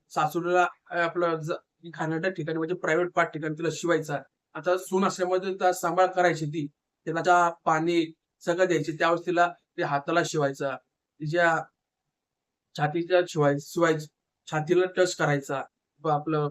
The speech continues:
प्रा-, बॅक साईडला शिवायचा. असं त्यांनी कंप्लेंट केलेली. पोलिसांनी सगळी काही तिला इन्व्हेस्टमेंट करताना ती सगळी स्टोरी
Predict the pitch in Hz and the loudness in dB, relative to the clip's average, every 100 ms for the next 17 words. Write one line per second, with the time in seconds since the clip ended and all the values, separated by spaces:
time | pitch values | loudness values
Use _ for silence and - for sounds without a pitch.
0 | - - 156 143 147 165 165 175 160 160 | -6 0 0 0 0 -2 0 2 2 2
1 | 170 160 151 139 143 135 143 170 160 202 | 0 2 0 0 -4 -6 -8 -8 -6 -6
2 | 247 _ _ _ - 151 175 180 165 147 | -8 _ _ _ -4 -2 0 0 0 -2
3 | 139 170 170 185 175 196 226 _ _ - | -2 0 0 2 2 2 -2 _ _ -6
4 | 190 202 233 226 214 226 - 196 214 202 | 0 0 4 2 4 2 2 2 4 2
5 | 226 214 202 - 208 139 - _ - 208 | 0 2 0 2 2 0 -4 _ -14 -12
6 | - 208 247 269 - 185 254 | -2 2 2 0 0 -2 -2